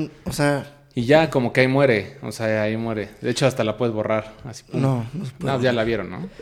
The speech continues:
Speaker 1: Este, pero, güey, no, no son iguales las fotos de chiquito, que estás así encueradito.
Speaker 2: De-,
Speaker 1: A un
Speaker 2: depe-,
Speaker 1: nude,
Speaker 2: depende
Speaker 1: güey.
Speaker 2: qué tan nasty el nude,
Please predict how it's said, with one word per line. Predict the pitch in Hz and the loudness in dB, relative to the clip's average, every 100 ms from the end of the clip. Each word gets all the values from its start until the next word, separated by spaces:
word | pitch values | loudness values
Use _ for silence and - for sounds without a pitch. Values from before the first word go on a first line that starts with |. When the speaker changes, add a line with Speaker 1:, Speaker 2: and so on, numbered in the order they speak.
| - - - - - - | -20 -20 -20 -20 -20 -8
Speaker 1:
Este, | - 135 - - - 131 117 | 0 0 0 -6 -12 -12 -2
pero, | - 165 | 2 4
güey, | 160 165 | 4 2
no, | 147 151 | 0 -4
no | 151 165 | -4 -6
son | 165 208 | -4 -2
iguales | 151 135 135 147 | 0 0 0 -2
las | 127 117 | -4 -6
fotos | 135 135 135 120 | -8 -6 -8 -8
de | 113 | -8
chiquito, | - - 151 - 160 180 339 - - - | -10 -6 -6 -2 0 0 -4 -16 -20 -16
que | |
estás | - 147 139 | -8 -4 -4
así | 135 - 143 | -6 -8 -10
encueradito. | 135 139 127 127 - 202 _ _ _ _ _ | -12 -12 -12 -12 -14 -20 _ _ _ _ _
Speaker 2:
De-, | 120 139 135 | -2 -2 4
Speaker 1:
A | 165 | 8
un | 175 | 10
Speaker 2:
depe-, | 185 | 10
Speaker 1:
nude, | 226 277 247 | 10 10 8
Speaker 2:
depende | 143 160 165 | 8 8 8
Speaker 1:
güey. | 165 | 6
Speaker 2:
qué | |
tan | 156 131 123 | 4 4 6
nasty | 123 - 120 | 4 2 0
el | 107 | 0
nude, | 113 104 | 0 -2